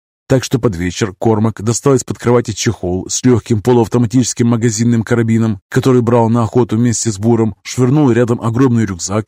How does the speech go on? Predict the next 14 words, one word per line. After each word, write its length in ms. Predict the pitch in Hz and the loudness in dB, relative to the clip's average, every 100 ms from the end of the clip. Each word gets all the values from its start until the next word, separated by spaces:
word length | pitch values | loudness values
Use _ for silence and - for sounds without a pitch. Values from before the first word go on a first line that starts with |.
| - | -2
и, 180 | 127 107 | 0 0
насвистывая 720 | 120 123 87 98 - 113 113 | 0 -2 -4 -6 -2 0 0
под 240 | - 117 | 0 0
нос, 200 | 110 113 - _ - | 0 -4 -6 _ -4
принялся 520 | 123 113 101 104 113 | 0 0 0 0 0
ходить 360 | - 123 151 | 0 0 0
по 100 | - | 0
домику, 500 | 107 82 71 - 69 - | -2 -2 -8 -12 -14 -14
с 100 | - | -6
удовольствием 580 | 143 123 127 127 - 127 | 0 4 4 2 0 -2
собирая 500 | - 170 143 104 95 | 0 0 0 0 -2
припасы 480 | 92 98 123 120 107 | -6 -2 -2 -2 -4
и 80 | 127 | -2
снаряжение. 720 | 127 120 95 80 73 55 | 0 0 0 -4 -8 -12